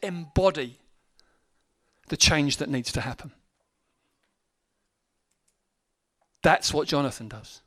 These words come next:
We shouldn't be hiding. We shouldn't be in defeat mode. We are the people of God. We've got the promises of God. This is not okay.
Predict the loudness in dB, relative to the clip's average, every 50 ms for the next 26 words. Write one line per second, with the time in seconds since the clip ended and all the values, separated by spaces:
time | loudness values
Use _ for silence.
0 | _ _ _ _ _ _ _ _ _ _ _ _ _ _ _ _ _ _ _ _
1 | _ _ -4 2 4 6 6 6 6 4 2 2 0 -2 0 0 0 -2 -2 -2
2 | -4 -6 -6 -6 -12 _ _ _ _ _ _ _ _ _ _ _ _ _ _ _
3 | _ _ _ _ _ _ _ _ _ _ _ _ _ _ -4 0 2 2 2 2
4 | 0 -2 -4 -4 -4 -2 -2 -4 -4 -6 -6 -2 -2 -2 -2 -2 -4 -6 -6 -6
5 | -6 -8 -12 -14 -16 _ _ _ _ _ _ _ _ _ _ _ _ _ _ _
6 | _ -16 -6 0 4 4 4 4 6 6 4 4 4 0 -4 -4 -4 -4 -4 -2
7 | -2 0 2 2 0 -2 -6 -10 -10 -12 -18 _ _ _ _ _ _ _ _ _
8 | _ _ -4 -2 -2 0 0 0 -2 -2 0 2 2 2 2 2 0 0 -2 -2
9 | -4 -6 -8 -4 -2 0 0 0 -2 -4 -6 -6 -8 -12 _ _ _ _ _ _
10 | _ _ _ _ _ _ _ _ _ _ -6 -4 -2 -2 -2 0 2 2 2 2
11 | 2 0 4 4 4 4 4 2